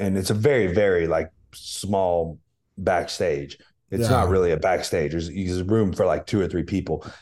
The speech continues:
Speaker 1: My one guy, he was just drunker than hell. He said,
Speaker 2: <laughs>
Speaker 1: "We're standing, like, behind the band or off to the side." And my guy was just so drunk, and he ended up falling out onto the stage.
Speaker 2: Oh
Speaker 1: So
Speaker 2: my
Speaker 1: the
Speaker 2: God.
Speaker 1: drummer <laughs> stops and, and he's, like,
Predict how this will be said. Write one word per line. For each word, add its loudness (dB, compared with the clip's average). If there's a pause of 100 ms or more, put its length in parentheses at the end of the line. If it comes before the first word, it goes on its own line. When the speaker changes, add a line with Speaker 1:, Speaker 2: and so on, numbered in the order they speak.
(120)
Speaker 1:
My 0
one 2
guy, 2
he 0
was -2
just -8
drunker 0
than -2
hell. 0 (280)
He -2
said, 0
Speaker 2:
<laughs> -
Speaker 1:
"We're -2
standing, 0
like, -4
behind 0
the 0
band 0
or -4
off -2
to 0
the 0
side." 2
And -6
my -2
guy 2
was -2
just -8
so 0
drunk, -2
and -6 (300)
he 0
ended 4
up 0
falling 0
out 2
onto -2
the -4
stage. -4 (360)
Speaker 2:
Oh 2
Speaker 1:
So 6
Speaker 2:
my 2
Speaker 1:
the 0
Speaker 2:
God. 4
Speaker 1:
drummer -2
<laughs> -
stops -2
and, 2 (380)
and 2
he's, 0
like, 0